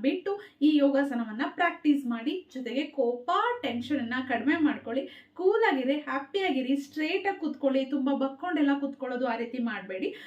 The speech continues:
ಆ, ತುಂಬಾ ಸೊಂಟ ನೋವಿದೆ ಅಂದ್ರೆ ದಿಂಬನ್ನ ಹಾಕೋ, ಪಿಲ್ಲೋನ ಹಾಕೋಬೇಡಿ ಮಲ್ಕೋಬೇಕಾದ್ರೆ, ಆರಾಮ್ ಹೋಗಿ ಮಲ್ಕೊಳ್ಳಿ.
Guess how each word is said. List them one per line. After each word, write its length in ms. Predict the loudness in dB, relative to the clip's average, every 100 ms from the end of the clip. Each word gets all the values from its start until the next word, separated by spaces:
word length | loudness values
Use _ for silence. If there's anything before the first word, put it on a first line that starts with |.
| -20 -4
ಆ, 200 | 0 2
ತುಂಬಾ 360 | 0 -4 -2 -2
ಸೊಂಟ 300 | 2 2 4
ನೋವಿದೆ 320 | 4 4 2
ಅಂದ್ರೆ 440 | 0 0 -4 -4 0
ದಿಂಬನ್ನ 340 | 4 4 4
ಹಾಕೋ, 180 | 2 -4
ಪಿಲ್ಲೋನ 400 | 0 2 4 2
ಹಾಕೋಬೇಡಿ 480 | 0 0 -6 -6 -6
ಮಲ್ಕೋಬೇಕಾದ್ರೆ, 680 | -6 -8 -8 -10 -8 -4 -2
ಆರಾಮ್ 500 | -2 0 2 4 4
ಹೋಗಿ 200 | 2 0
ಮಲ್ಕೊಳ್ಳಿ. 580 | -4 -6 -8 -6 -6